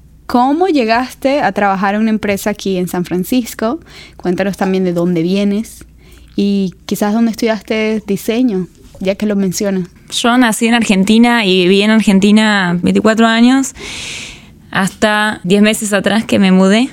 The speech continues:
Speaker 2: a San Francisco. Y estuve trabajando, bueno, antes de mudarme estuve trabajando en una revista, en una agencia digital y todo eso. Yo creo que haber estudiado diseño gráfico en la universidad pública, en la uba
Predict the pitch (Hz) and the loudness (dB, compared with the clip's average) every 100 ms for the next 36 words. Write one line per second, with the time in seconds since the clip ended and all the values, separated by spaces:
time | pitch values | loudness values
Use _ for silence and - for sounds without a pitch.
0 | - 214 240 254 277 311 311 392 392 - | -4 0 2 2 2 0 -4 -6 -8 -4
1 | 208 202 202 190 226 220 208 190 180 190 | 2 4 4 2 2 2 2 0 0 2
2 | 196 185 170 160 170 190 185 175 170 175 | 2 2 2 2 2 4 4 4 2 2
3 | 196 - 160 160 156 160 160 160 160 165 | 0 0 -2 0 -4 -2 -2 0 -2 -2
4 | - - - - - - 175 160 151 151 | -6 -18 -20 -20 -20 -6 -4 -2 -2 -4
5 | - - _ - 196 196 180 175 185 208 | -8 -10 _ -6 -2 0 0 0 2 0
6 | 185 - 208 196 190 185 165 160 170 165 | -2 -2 -2 0 -2 -2 -2 -2 -2 -2
7 | 180 175 165 - 160 175 180 180 - - | -4 -4 -4 -6 -4 -2 -2 -4 -4 0
8 | 185 214 208 196 196 240 262 277 240 208 | 2 2 2 0 0 0 2 2 2 0
9 | 202 185 - 185 196 208 208 196 196 202 | 0 -2 -2 0 0 0 0 2 2 2
10 | 190 196 190 180 190 208 190 185 175 170 | 0 2 2 2 0 0 0 0 2 0
11 | 165 165 175 170 170 156 165 190 190 190 | 0 0 0 0 0 -2 0 0 2 2
12 | 185 180 196 208 180 160 156 151 170 208 | 2 0 0 0 0 2 0 0 2 2
13 | 190 202 262 | 2 2 0